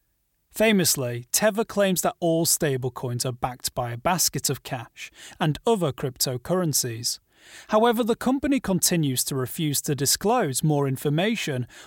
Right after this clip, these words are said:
on what percentage of its holdings are cash or cryptos,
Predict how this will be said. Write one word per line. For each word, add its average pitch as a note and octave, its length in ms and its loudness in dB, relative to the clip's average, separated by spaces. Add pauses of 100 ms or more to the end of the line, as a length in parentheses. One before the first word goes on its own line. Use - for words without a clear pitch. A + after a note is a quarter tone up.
on F#3+ 180 4
what G#3 240 2
percentage D#3+ 560 2
of C3+ 120 0
its C3+ 120 -2
holdings F#3 640 0
are C#3+ 180 2
cash - 540 -4 (160)
or C#3+ 160 2
cryptos, B2+ 760 -2